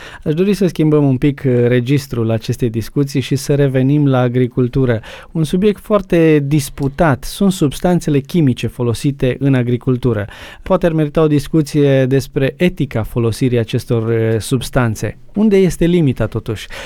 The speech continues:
Când aceste substanțe sunt folosite pentru dăunători, pentru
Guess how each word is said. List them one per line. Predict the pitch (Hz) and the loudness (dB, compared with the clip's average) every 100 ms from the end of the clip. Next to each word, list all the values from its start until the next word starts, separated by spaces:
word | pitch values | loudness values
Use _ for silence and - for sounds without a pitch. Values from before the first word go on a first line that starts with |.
| - - | -16 -6
Când | - 233 208 143 - | 2 4 4 0 -2
aceste | 160 143 175 - | -2 0 0 0
substanțe | 143 143 - 160 156 143 | 0 0 0 0 0 -2
sunt | - 143 | 0 -2
folosite | - 135 131 160 143 135 | 0 0 0 -2 -2 -2
pentru | 151 151 143 135 | 0 0 0 -2
dăunători, | 123 135 127 117 107 151 170 151 - | 2 2 2 0 0 2 2 2 0
pentru | 135 123 - | 0 0 0